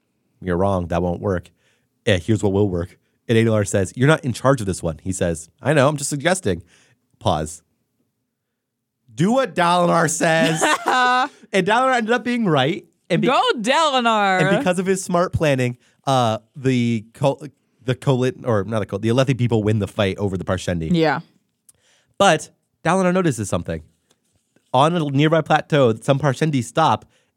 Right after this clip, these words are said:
Speaker 1: and the Parshendi Shardbearer was there.
Speaker 2: Yeah.
Speaker 1: Not fighting, but just there.
Speaker 2: Just watching.
Speaker 1: Which
Speaker 2: Observing.
Speaker 1: Dalinar finds very concerning.
Speaker 2: Very sus.
Speaker 1: Yeah, what's happening there,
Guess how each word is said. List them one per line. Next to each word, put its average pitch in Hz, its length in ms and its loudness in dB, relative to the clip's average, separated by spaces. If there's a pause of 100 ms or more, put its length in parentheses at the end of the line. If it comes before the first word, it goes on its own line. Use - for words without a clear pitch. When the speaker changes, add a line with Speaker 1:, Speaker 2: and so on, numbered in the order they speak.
Speaker 1:
and 156 100 2
the 151 60 -2
Parshendi 220 400 0
Shardbearer 170 580 2
was 95 180 -4
there. 82 280 -4 (180)
Speaker 2:
Yeah. 151 380 -2
Speaker 1:
Not 196 260 -2
fighting, 143 540 0
but 147 100 2
just 151 280 0
there. 82 320 -2 (100)
Speaker 2:
Just - 220 -2
watching. 185 540 2
Speaker 1:
Which 139 180 -2
Speaker 2:
Observing. 196 340 2
Speaker 1:
Dalinar 107 240 0
finds 123 400 0
very 127 460 0
concerning. 87 680 -2
Speaker 2:
Very 349 300 0
sus. - 600 -2
Speaker 1:
Yeah, 98 280 -2
what's 123 220 0
happening 139 380 0
there, 151 200 0